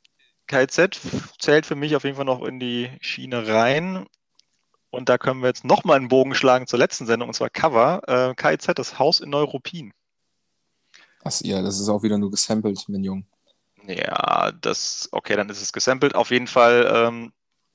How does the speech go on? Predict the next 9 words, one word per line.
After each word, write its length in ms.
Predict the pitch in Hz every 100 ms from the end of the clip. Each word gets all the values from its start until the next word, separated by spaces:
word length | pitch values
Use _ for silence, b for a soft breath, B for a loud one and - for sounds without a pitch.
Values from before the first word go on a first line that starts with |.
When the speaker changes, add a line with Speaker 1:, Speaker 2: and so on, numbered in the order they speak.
| _ _ _ _ _ _
Speaker 2:
Neuruppin 600 | 110 110 107 107 120 117
heißt 200 | 107 104
der 80 | 104
Song 220 | - 101
von 140 | - 101
K 200 | 104 101
Z. 320 | - 101 - _ _ _ _ _ -
Speaker 1:
Ja, 60 | 73 _ _
Neuruppin. 520 | 101 95 95 110 101